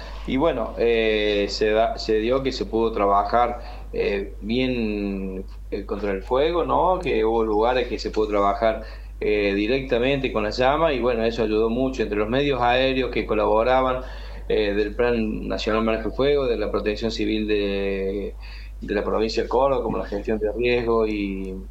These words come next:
y plan provincial, que eran c-, cinco aviones aproximadamente que estaban sobrevolando y colaborando con los bomberos abajo, eh, se pudieron sofocar los incendios y evitar centenares de casas que se hubieran quemado si no hubiera sido por el trabajo que hicieron los bomberos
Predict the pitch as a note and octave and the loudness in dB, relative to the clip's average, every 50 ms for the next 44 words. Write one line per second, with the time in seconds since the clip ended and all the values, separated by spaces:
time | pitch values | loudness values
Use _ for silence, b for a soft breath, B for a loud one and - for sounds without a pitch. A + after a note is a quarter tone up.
0 | - - - - - F#2+ G2+ G2 F#2+ - - A2 A2+ A2 A2 G#2 G2+ G2+ G2+ G2+ | -14 -14 -14 -14 -12 -10 -8 -8 -8 -6 -2 0 0 2 2 2 2 2 0 0
1 | G2+ - C3 C3 C#3 C#3+ C#3+ - - A2 G#2+ G#2 G2 - - F#2 - - - - | -2 0 2 2 2 2 2 0 -2 -2 -2 -2 -6 -8 -10 -12 -12 -12 -12 -12
2 | - - - A2 G#2 G2+ G#2 F#2+ F#2+ G2+ A2 B2 B2 A#2+ A2 G#2+ G#2 G2+ G2 - | -12 -10 -8 -8 -4 -2 0 0 0 2 0 0 0 0 0 -2 -2 -6 -8 -8
3 | - G2+ G#2 A2 G#2+ G#2+ A2+ A2+ A2 G#2+ G2+ G2+ F#2+ A2 G#2 G#2 G#2 - G#2 F#2+ | -6 -4 -2 0 0 2 2 0 0 -2 -4 -4 0 2 2 2 2 0 -2 -2
4 | F#2+ F#2 F#2+ F#2+ G2 G#2+ A2+ A#2 A2+ G#2 - - F#2+ F#2+ F#2+ G2 G#2 G#2+ G#2+ G#2 | -2 0 2 2 2 2 2 2 0 0 0 0 2 2 2 2 2 2 0 0
5 | G2 G#2 G2 G2 G2+ G2+ G2+ G2+ G#2+ G#2+ G#2 G2 G2 G2 A2+ C3 C#3+ - F3+ F#3 | 0 -2 -2 0 0 0 0 2 2 2 2 4 4 4 4 2 2 2 0 -2
6 | F3+ F3+ B B B B B B - A2+ A#2 A2+ - B2 G#2+ - - A2 G#2+ A2 | -2 -2 B B B B B B -2 0 0 0 0 -2 -2 0 2 2 2 2
7 | A2 A2+ A2 A2+ A2+ A2 G#2+ - G2+ F#2+ - F#2+ G2 G2+ G2+ A2+ A2 G#2+ G#2+ G#2 | 2 2 2 2 2 0 -2 -2 -6 -4 0 0 2 2 2 2 2 2 2 0
8 | G2+ G2 - A2+ A#2+ D3 F#3+ A3+ A3+ F#3 C#3 A2 G#2 F#2+ F#2 F#2 F#2 - - A#2+ | -2 -2 0 0 0 2 2 0 0 0 0 0 0 -2 -2 -4 -6 -2 0 2
9 | A#2+ C3 C3 B2 B B B B B B B B - - - B2 A#2 A#2 A2+ B2 | 2 2 2 0 B B B B B B B B -6 -2 0 0 0 0 0 0
10 | B2 B2+ C3 C#3 D3 D#3 D#3 D3+ C3+ A#2+ A#2 A2 - - C3 C3+ C3 C3+ - C3 | 0 2 2 2 2 2 2 2 0 0 -2 -2 0 2 2 2 2 2 2 2
11 | A#2 A#2 G#2+ G2 A2 A2 A2 G#2+ G#2 G2+ - - G#2 G2+ G2 G2 G2 G2 G2 G2 | 2 2 0 0 0 2 2 2 0 -2 -2 -2 0 0 2 2 2 2 2 2
12 | G2+ A2 A2+ A2 G#2+ A2+ A2 G#2 G#2 G#2+ A2+ A#2+ C3 C3 C3 - A2 A2 A2 G#2+ | 2 2 0 0 -2 0 0 0 0 2 2 2 2 0 0 -2 -2 -2 -2 -2
13 | - - G#2+ G2+ G#2 A2+ G#2+ G2+ G2 G#2 G2+ G#2+ G#2 G#2 G#2+ G2 - G#2+ G#2 G#2 | -2 0 -2 -2 -2 -4 -6 -4 0 2 2 2 2 0 -4 -4 -2 -2 -2 0
14 | G2+ G2 G2 G2 G2 G2+ G#2 A2 A2+ A2+ A#2+ A#2+ | 0 0 2 2 2 2 2 2 2 2 0 0